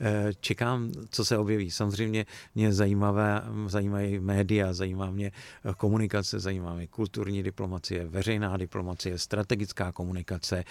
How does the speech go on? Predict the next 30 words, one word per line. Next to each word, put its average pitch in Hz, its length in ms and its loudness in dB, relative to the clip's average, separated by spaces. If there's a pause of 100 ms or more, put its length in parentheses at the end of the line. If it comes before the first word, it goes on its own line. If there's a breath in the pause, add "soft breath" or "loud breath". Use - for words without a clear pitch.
(360 loud breath)
Dělal 107 360 2
jsem 123 160 4
toho 117 180 4
v 104 40 0
životě 120 320 2
tolik, 113 360 6 (600 loud breath)
ale 107 520 8 (280)
třeba 113 380 0
je 113 140 0
zajímavá 110 560 -2
věc, 101 440 -4
eh, - 640 -12
že 95 160 -2
jsem 113 200 -4
zjistil, 107 500 -2 (380)
že 92 200 -4
ten 98 160 -2
můj 101 160 2
hlas - 640 -4 (220)
za 95 120 -2
těch 101 180 -2
třicet - 420 -6
let, 101 200 -4 (460 loud breath)
eh, 104 520 -2
stále 90 400 -2
lidé 98 440 -2 (100)
znají 92 540 -2
a 98 120 -4
vnímají. 92 600 2 (540 loud breath)
A 95 260 2